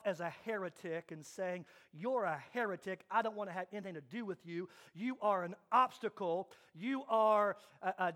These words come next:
doubter, and you are an evil sinner," Jesus is engaging with her. Can I get very blunt for just a moment? America, two thousand nineteen. How many of us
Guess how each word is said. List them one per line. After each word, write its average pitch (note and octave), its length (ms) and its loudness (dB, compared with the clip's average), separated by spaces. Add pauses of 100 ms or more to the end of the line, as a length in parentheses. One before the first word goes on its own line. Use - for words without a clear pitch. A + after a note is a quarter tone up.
(200)
doubter, A#3+ 520 6
and F#3+ 240 -4
you B3+ 240 -4
are G#3+ 480 4
an F#3 260 -4
evil B3 520 0
sinner," A3 600 -4
Jesus D#4 600 -10
is C4+ 100 -20
engaging E4+ 600 -12
with A#2 180 -18
her. - 100 -20 (2000)
Can B3+ 100 -10
I D#4 40 -8
get D4 120 -8
very B3+ 160 -2
blunt G3 260 -6
for A3+ 60 -14
just A3+ 140 -12
a G#3+ 60 -8
moment? G#3 360 -6 (260)
America, G#3+ 640 -4 (320)
two A3+ 120 -14
thousand G#3 400 -2
nineteen. G#3 580 -8 (2500)
How G#3+ 200 -12
many B3+ 140 -4
of G#3 100 -4
us G3 220 -2